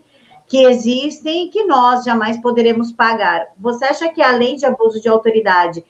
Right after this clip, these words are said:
e o fim da prisão de segunda instância is-, algum, is-, é, proporciona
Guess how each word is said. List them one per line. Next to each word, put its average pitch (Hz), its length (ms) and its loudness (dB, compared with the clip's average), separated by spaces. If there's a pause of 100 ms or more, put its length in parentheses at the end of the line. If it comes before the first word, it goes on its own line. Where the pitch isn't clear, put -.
(260)
e 226 120 0
o 233 80 4
fim 254 160 -4
da 294 100 2
prisão 254 300 -4
de 233 60 -10
segunda 233 240 0
instância 202 600 -4
is-, 214 280 -2
algum, 220 560 0
is-, 208 200 -2 (280)
é, 185 920 4
proporciona 240 920 0